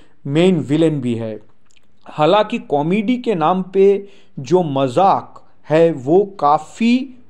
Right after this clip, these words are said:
परेशान करने वाला है। अजीत सिंह के डायरेक्शन में बैकग्राउंड म्यूजिक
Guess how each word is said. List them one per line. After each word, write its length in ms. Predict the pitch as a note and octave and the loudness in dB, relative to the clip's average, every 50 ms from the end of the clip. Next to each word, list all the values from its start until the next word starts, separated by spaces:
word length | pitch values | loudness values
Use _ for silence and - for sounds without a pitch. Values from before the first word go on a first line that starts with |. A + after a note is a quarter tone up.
| - - | -6 -2
परेशान 560 | E3 D#3+ D#3+ F3 F3+ F3 - G#3 A3 A3 G#3 | 0 2 2 2 0 2 0 0 0 0 -2
करने 300 | F#3+ F#3+ F#3 F#3 F#3+ F#3+ | 0 0 0 2 2 0
वाला 400 | F#3 F3 F3 F3 F3+ F#3 F3+ E3 | 2 2 2 4 4 4 2 2
है। 280 | D#3 E3 F3 F#3+ G3+ - - - - - - | 2 2 0 0 -2 -4 -14 -20 -20 -14 -4
अजीत 420 | - D3 D3+ C3+ D3+ A#3 C4+ - - | -2 -2 0 0 2 0 0 0 -2
सिंह 360 | - - - A#3 A3+ A3+ G#3 | -14 -8 -6 -4 -4 -4 -4
के 200 | G3 A#3 A3+ G#3+ | 0 2 2 2
डायरेक्शन 680 | E3 D#3 D#3+ D#3+ E3 E3+ G3 G3 G3 - - - G3+ G3+ | 2 2 0 2 2 0 0 -2 -4 -4 -4 -4 -2 0
में 340 | G3 F#3+ G3 G3 F#3 C#3+ | 0 0 2 0 0 0
बैकग्राउंड 560 | B2 C#3+ D3+ D#3 C#3+ C#3 E3 F#3 G3 G#3 G3 E3 | 0 0 0 0 0 0 0 0 0 0 -2 -4
म्यूजिक 540 | D3 D3+ E3 F3 E3+ C#3 E3 F#3 F3 - | -4 -2 -4 -4 -4 -2 -4 -6 -6 -8